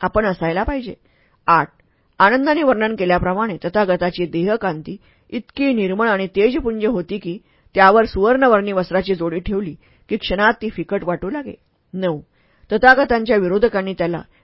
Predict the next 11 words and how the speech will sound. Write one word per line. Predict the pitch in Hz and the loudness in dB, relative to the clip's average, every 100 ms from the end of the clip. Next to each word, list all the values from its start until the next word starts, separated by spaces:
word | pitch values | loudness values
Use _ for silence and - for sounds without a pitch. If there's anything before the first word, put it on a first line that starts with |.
| _ | _
देखनापोर | 170 208 202 220 247 220 220 - | 4 4 4 4 4 4 0 -2
असे | 185 | -6
म्हणले, | 190 214 208 - _ _ - | -6 -6 -10 -12 _ _ 0
त्यात | 196 - | 0 2
नवल | 170 165 190 220 | -2 -2 -2 -2
ते | |
कसले? | 294 269 254 220 - _ _ _ _ _ _ _ _ - | -8 -8 -8 -10 -12 _ _ _ _ _ _ _ _ -8
तीन. | 220 175 135 _ _ _ _ _ | -4 -4 -6 _ _ _ _ _
त्यांचे | 214 220 233 269 | 2 2 2 0
नेतृत्व | 240 185 190 196 214 | 2 -2 -2 -2 -2
सामर्थ्य. | 233 185 170 175 269 214 | -2 -2 -2 -4 -6 -12